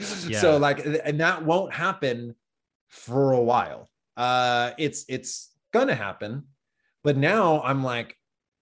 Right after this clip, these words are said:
Speaker 2: "Well, what the fuck do I do?" And, and I always, like, held on to that day job as, like, "Oh, I'm a normal guy. You know, I'm not a pro cyclist."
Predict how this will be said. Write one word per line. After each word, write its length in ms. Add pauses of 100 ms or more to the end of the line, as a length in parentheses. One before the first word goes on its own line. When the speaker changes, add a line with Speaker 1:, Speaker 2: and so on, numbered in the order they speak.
(220)
Speaker 2:
"Well, 160
what 180
the 80
fuck 280
do 140
I 140
do?" 420 (420)
And, 580
and 140
I 240
always, 520 (280)
like, 240
held 480
on 220
to 60
that 220
day 200
job 280
as, 120
like, 200
"Oh, 160
I'm 120
a 60
normal 500
guy. 460 (800)
You 100
know, 300
I'm 160
not 160
a 40
pro 220
cyclist." 720